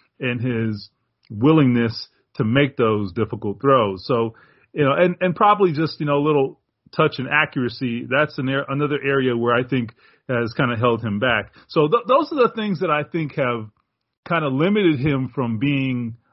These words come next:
what I think could be a starting quarterback, you know, in this league. 'Cause I think he was right there on the verge for a while.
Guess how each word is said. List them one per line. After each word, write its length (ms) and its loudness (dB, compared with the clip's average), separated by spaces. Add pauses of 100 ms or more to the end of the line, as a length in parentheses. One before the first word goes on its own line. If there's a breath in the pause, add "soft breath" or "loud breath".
(220)
what 240 -2
I 180 4
think 320 -8
could 220 -6
be 100 -4
a 60 -4
starting 320 -4
quarterback, 580 -2
you 260 -12
know, 140 -10
in 80 -8
this 180 -10
league. 160 -8
'Cause 120 -6
I 100 4
think 160 -8
he 100 -2
was 140 -2
right 280 0
there 200 0
on 80 -2
the 80 -4
verge 500 0
for 140 -4
a 60 -6
while. 280 -8